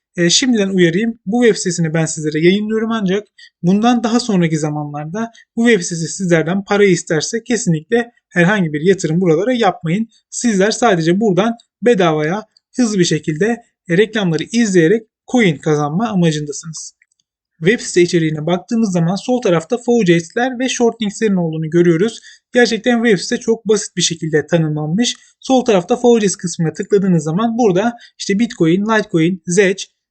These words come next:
ve bir sürü burada web sitesinin olduğunu görüyoruz. Daha doğrusu Faucet'in olduğunu görüyoruz.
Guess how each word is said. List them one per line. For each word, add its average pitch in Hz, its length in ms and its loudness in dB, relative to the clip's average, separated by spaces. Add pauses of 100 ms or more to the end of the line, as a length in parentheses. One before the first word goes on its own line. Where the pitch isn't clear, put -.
ve 165 160 0 (380)
bir 254 100 6
sürü 190 460 2 (440)
burada 214 220 2
web 233 240 0
sitesinin 185 380 -2
olduğunu 208 400 -2
görüyoruz. 214 540 2
Daha 233 160 2
doğrusu 190 240 2
Faucet'in 208 480 0
olduğunu 156 340 -6
görüyoruz. 156 500 -4